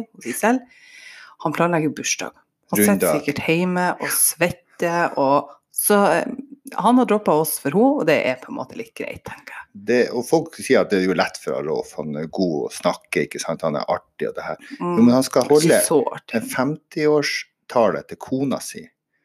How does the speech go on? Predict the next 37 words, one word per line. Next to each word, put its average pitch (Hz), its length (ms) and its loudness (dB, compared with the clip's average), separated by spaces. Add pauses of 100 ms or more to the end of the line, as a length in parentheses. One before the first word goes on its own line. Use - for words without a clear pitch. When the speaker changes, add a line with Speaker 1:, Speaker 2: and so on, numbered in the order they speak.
(400)
Speaker 2:
og - 60 -8
så - 140 -6
skal 101 200 -4
han 90 60 -4
være 90 260 2
klovn. 131 420 2 (180)
Nei, 113 160 2
det, 139 140 -4 (140)
det 123 100 -2
kan 180 200 -2
han - 100 -8
ikke - 160 -16
være. 73 180 -12
Han 104 140 -4
må 123 100 -2
Speaker 1:
Nei. 160 80 -4
Speaker 2:
faktisk 92 280 -4
si 117 80 0
noe 95 300 -2
som 80 160 -8
er 80 60 -6
sant, 87 360 -4
og, 78 200 -4 (420)
og 85 80 -16
den 175 220 4
er 165 80 2
ikke - 200 -6
bare 82 200 2
helt 90 240 -8
grei 120 200 4
når 80 160 -4
klovnen 135 320 2
skal - 200 -4
bli 76 180 -4
han 76 180 -4
romantikeren 92 600 -4
her. - 220 -20